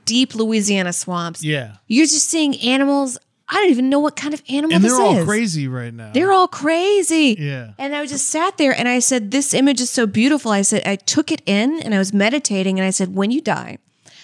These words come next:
Speaker 1: I want you to think of this moment because maybe you can live here again."
Speaker 2: Yeah.
Speaker 1: So that is what living dangerously is. You could either end up in the most beautiful moment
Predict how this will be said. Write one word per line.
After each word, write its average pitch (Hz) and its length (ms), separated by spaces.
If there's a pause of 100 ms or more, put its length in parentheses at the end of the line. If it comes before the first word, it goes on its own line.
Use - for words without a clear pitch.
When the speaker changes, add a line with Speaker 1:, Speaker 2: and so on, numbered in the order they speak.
(180)
Speaker 1:
I 190 120
want 220 220
you 254 100
to 233 160
think 277 340
of 247 120
this 226 200
moment 202 460 (360)
because 202 320
maybe 220 460
you 254 160
can 220 260
live 196 180
here 196 180
again." 165 420 (720)
Speaker 2:
Yeah. 175 680
Speaker 1:
So 302 160
that 359 160
is 415 120
what 403 140
living 339 240
dangerously 302 500
is. 269 140
You 285 180
could 359 140
either 320 340
end 269 220
up 247 280
in 240 200
the 233 80
most 214 560
beautiful 349 540
moment 180 440